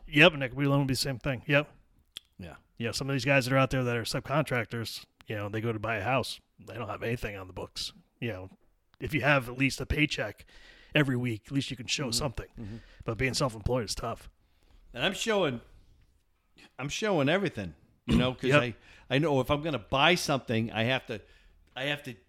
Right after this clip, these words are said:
Speaker 2: pay the government ten grand, fifteen grand for me to get a loan.
Speaker 1: Mm-hmm.
Speaker 2: They're in cahoots. <laughs> They're all in cahoots.
Speaker 1: The damn banks and the government.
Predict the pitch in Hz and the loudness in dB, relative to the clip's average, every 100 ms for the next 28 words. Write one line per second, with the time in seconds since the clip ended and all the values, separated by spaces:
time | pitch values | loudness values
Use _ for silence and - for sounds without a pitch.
0 | _ - 151 190 180 143 165 160 143 117 | _ 4 8 8 6 8 8 10 6 4
1 | 123 _ - 147 165 147 143 135 117 - | -2 _ -2 2 2 2 2 0 -2 -2
2 | 151 - 151 143 127 135 117 104 - - | -2 0 0 0 0 0 -2 -6 -10 -18
3 | - 110 117 120 123 113 107 90 80 - | -14 -8 -4 -2 -2 -2 -4 -6 -10 -6
4 | 123 131 143 - - - - - - - | -4 -2 -6 -10 -20 -20 -16 -14 -14 -16
5 | - - - - - _ _ _ _ _ | -20 -20 -20 -20 -20 _ _ _ _ _
6 | _ _ _ - 135 147 139 127 113 123 | _ _ _ 0 6 6 8 10 12 12
7 | 117 - - - - - - - - - | 10 6 2 2 -10 -10 -12 -14 -18 -14
8 | - - 202 175 170 151 120 131 120 104 | 0 8 10 12 12 10 12 12 12 12
9 | - - 131 _ _ - 120 98 127 147 | 6 -10 -16 _ _ -4 -2 -2 2 2
10 | 131 139 120 107 95 | 2 0 0 -2 -6